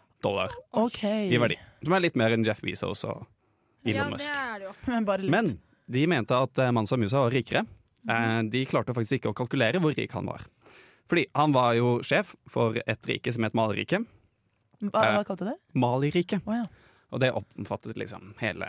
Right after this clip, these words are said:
Speaker 1: Vest-Afrika, kan du si da.
Speaker 3: Er det
Speaker 2: Mhm.
Speaker 3: der, eh, Mali ligger nå?
Speaker 1: Det vet jeg ikke. <laughs> Det, det er, nå spør du gode
Speaker 3: Ja,
Speaker 1: spørsmål
Speaker 3: nei.
Speaker 1: her.
Speaker 2: Det kommer
Speaker 3: Jeg må
Speaker 2: vel
Speaker 3: bare
Speaker 2: derfra på et
Speaker 3: dobbeltsjekke at
Speaker 2: vis.
Speaker 3: Mali er et land. Fortsett.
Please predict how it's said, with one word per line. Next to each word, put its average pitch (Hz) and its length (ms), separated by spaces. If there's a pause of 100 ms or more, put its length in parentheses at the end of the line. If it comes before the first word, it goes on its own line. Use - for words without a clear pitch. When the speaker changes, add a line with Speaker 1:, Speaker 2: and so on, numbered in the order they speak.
(120)
Speaker 1:
Vest-Afrika, 104 760
kan 107 120
du 104 60
si - 140
da. - 100
Speaker 3:
Er 262 160
det 196 160
Speaker 2:
Mhm. - 20
Speaker 3:
der, 214 480
eh, 214 560
Mali 202 540
ligger 196 220
nå? 269 100 (1300)
Speaker 1:
Det 101 120
vet - 140
jeg 101 100
ikke. 113 120
<laughs> - 400 (140)
Det, 131 140 (180)
det 156 80
er, 147 80
nå 135 80
spør 120 240
du 139 80
gode 123 160
Speaker 3:
Ja, 110 80
Speaker 1:
spørsmål - 240
Speaker 3:
nei. 117 60
Speaker 1:
her. 170 60
Speaker 2:
Det - 140
kommer 160 280
Speaker 3:
Jeg 190 80
må 196 60
Speaker 2:
vel - 40
Speaker 3:
bare 262 120
Speaker 2:
derfra - 40
på - 80
et 196 80
Speaker 3:
dobbeltsjekke 170 320
at 220 60
Speaker 2:
vis. 208 80
Speaker 3:
Mali 196 180
er 196 140
et - 80
land. 214 180
Fortsett. 254 240